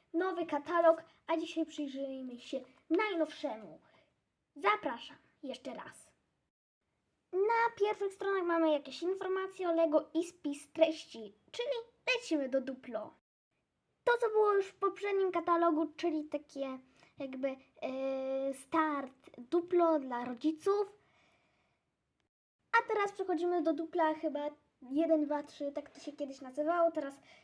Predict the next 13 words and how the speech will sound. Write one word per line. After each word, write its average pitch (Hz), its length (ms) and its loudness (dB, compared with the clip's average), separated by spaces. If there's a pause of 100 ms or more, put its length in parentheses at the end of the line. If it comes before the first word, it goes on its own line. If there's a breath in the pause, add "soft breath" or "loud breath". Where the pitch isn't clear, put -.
(120)
całe 320 300 8
Duplo 302 340 -2
połączyli, 262 600 -8 (320 loud breath)
e, 269 120 -8
w 254 40 -8
jedną 269 280 -2
serię. 370 360 6 (840)
Ostatnio, 339 760 2
e, 277 200 0
była 277 580 2
zabawa 262 380 0
w 254 80 -18
kąpieli, 339 400 0